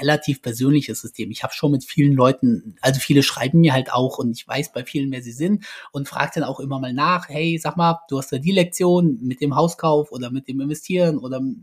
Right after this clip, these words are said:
egal womit.“ Und dann sagen die halt wirklich, „Ach nee, ich hab's irgendwie nicht umgesetzt.“ Und dann, und jetzt merke ich erstmal, dass noch ein großer K-, Kasus Knaxus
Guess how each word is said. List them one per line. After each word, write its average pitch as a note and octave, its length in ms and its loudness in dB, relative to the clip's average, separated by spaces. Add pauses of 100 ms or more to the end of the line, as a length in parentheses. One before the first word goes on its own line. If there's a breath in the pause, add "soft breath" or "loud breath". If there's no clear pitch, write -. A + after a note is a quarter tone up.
(120)
egal D3+ 380 0
womit.“ G#3+ 300 4 (480 loud breath)
Und F#3 120 2
dann F#3 100 2
sagen D#3 280 2
die F#3 80 0
halt F3 120 2
wirklich, F3 220 0
„Ach - 140 -12
nee, D3+ 140 -2
ich C#3+ 120 -8
hab's - 160 -16
irgendwie C#3+ 340 -6
nicht F3 140 -4
umgesetzt.“ E3 640 -4 (360 soft breath)
Und E3 160 0
dann, D#3+ 300 -4 (160)
und D#3+ 220 0
jetzt A3+ 240 2
merke A#3+ 320 0
ich A3+ 120 -6
erstmal, F3+ 580 0 (340 loud breath)
dass E3 240 -2
noch F#3+ 160 0
ein G3+ 240 2
großer A#3 440 0
K-, - 180 -14 (140)
Kasus A3 440 2
Knaxus A3+ 800 -2